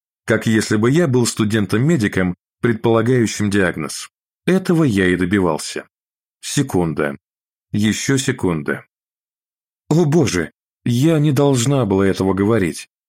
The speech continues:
Мне ужасно жаль. Вы огорчены?»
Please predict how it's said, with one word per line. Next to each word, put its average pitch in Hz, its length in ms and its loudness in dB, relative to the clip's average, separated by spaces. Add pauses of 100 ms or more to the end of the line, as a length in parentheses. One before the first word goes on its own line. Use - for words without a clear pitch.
(200)
Мне 143 260 2
ужасно 131 440 2
жаль. 85 320 -2 (420)
Вы 131 520 2
огорчены?» 131 800 0